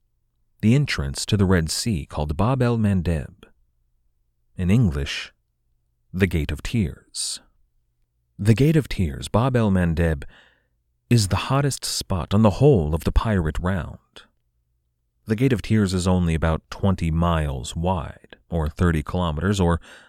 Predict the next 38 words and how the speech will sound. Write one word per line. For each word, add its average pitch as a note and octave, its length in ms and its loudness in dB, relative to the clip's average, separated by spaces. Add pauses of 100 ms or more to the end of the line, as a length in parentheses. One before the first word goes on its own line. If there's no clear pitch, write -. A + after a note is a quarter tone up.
five D#2 400 -2
point D2+ 300 -2
eight D2 180 -4
nautical D2+ 440 -2
leagues. - 760 -10 (640)
But B2 100 8
all D3 340 4
of A2+ 80 0
the G#2 80 2
shipping G2+ 360 2
that's E2+ 160 0
going F2+ 320 2
in G2 280 2
or B2+ 300 2
out A2 240 -2
of E2 100 -6
the F#2 80 2
Red F#2+ 240 2
Sea F#2 420 0 (360)
has - 260 0
to G#2+ 100 -2
pass B2+ 300 2
through B2+ 460 0 (320)
the G2 80 0
Gate E2+ 220 0
of C#2+ 80 -6
Tears. - 720 -10 (1120)
Now, C3 180 6
it's A#2 160 2
not C3 520 2
called F2+ 280 2
the E2+ 60 0
Gate D#2+ 240 0
of C#2+ 80 -2
Tears C#2+ 380 -2
because D2+ 460 -4
of B1 240 -8
pirates, - 800 -4